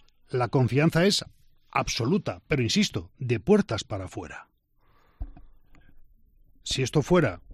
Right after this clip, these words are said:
un club al uso, pues habría una serie de directivos, habría un consejo de administración, se expondrían las ideas y quizá se tomara una decisión de forma consensuada.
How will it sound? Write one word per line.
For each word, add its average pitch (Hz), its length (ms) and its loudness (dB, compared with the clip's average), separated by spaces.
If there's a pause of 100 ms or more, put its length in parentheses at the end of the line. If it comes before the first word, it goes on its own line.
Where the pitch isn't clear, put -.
(180)
un 135 1160 0
club 147 400 4 (140)
al 135 560 0
uso, 196 440 6 (1000)
pues - 200 -8
habría 120 300 -2
una 104 160 -2
serie 120 280 -2
de 127 100 0
directivos, 196 760 2 (160)
habría 101 260 -8
un 123 60 -2
consejo 113 320 -4
de 123 80 0
administración, 151 800 2 (1120)
se - 140 -4
expondrían 120 600 -2
las 135 180 0
ideas 185 540 2 (100)
y 131 120 -4
quizá 135 460 -2 (520)
se 135 120 -2
tomara 127 300 -4
una 147 160 0
decisión 127 320 -2
de 143 80 2
forma 151 240 -2
consensuada. 120 640 -2